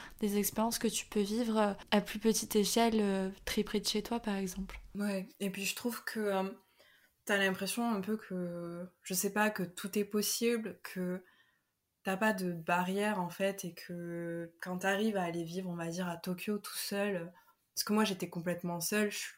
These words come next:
Speaker 2: j'étais, il y avait aucun Français avec moi, personne parlait ma langue.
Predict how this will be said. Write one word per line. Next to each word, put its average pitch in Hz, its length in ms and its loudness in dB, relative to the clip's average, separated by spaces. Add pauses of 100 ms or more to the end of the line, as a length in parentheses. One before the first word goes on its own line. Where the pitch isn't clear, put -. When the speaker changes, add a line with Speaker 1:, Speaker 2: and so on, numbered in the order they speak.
(160)
Speaker 2:
j'étais, 175 800 -4
il 180 60 -8
y 180 60 -2
avait 170 260 -6
aucun 220 300 2
Français 196 420 -2
avec 180 300 -2
moi, 220 420 0
personne 196 400 -4
parlait 175 220 -4
ma 170 160 -6
langue. 202 480 0